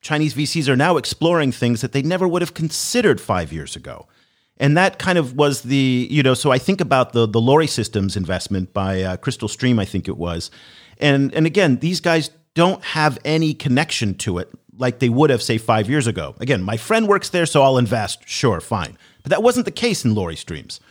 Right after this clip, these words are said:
They, they invested in Lori, uh, in Lori Systems because it was a good investment in their view.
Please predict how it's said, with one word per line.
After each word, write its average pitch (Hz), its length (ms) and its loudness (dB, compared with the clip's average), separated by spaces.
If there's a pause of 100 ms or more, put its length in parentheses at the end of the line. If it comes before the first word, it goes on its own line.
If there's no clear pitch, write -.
(420)
They, 185 160 2
they - 280 0
invested 180 400 0
in 143 100 4
Lori, 165 240 2 (160)
uh, 160 60 2
in 147 400 2
Lori 175 160 4
Systems 117 500 -4 (420)
because 143 520 -2
it 147 40 -2
was 131 140 0
a 123 60 0
good 147 460 0
investment 131 420 2
in 87 120 -2
their 76 140 -6
view. 65 300 -16